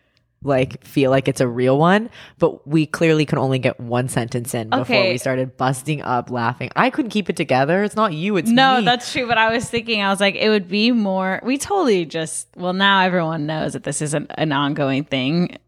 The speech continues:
Speaker 2: So we're just gonna, we'll do it. We'll do it next episode too. But I was thinking that it would be more believable if we did, like, <laughs> a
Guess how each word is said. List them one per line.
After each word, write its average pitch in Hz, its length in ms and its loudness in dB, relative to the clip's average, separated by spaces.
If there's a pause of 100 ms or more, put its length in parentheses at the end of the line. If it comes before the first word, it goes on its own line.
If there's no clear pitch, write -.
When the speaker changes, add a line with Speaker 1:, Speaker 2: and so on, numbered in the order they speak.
(260)
Speaker 2:
So 170 280 2
we're 151 140 -2
just 147 320 -8
gonna, 139 340 -4
we'll 151 180 -2
do 131 180 -6
it. - 200 -8
We'll 185 120 2
do 190 120 4
it 180 60 0
next 147 220 -2
episode 139 300 -4
too. - 140 -6
But 175 120 -2
I 175 100 4
was 180 140 0
thinking 196 360 0
that 165 280 0
it 196 80 4
would 185 200 2
be 175 200 -2
more 170 340 0
believable 165 560 0
if 170 160 0
we 180 100 -2
did, 170 280 -4
like, 147 340 -6 (1080)
<laughs> - 0 -
a 240 400 2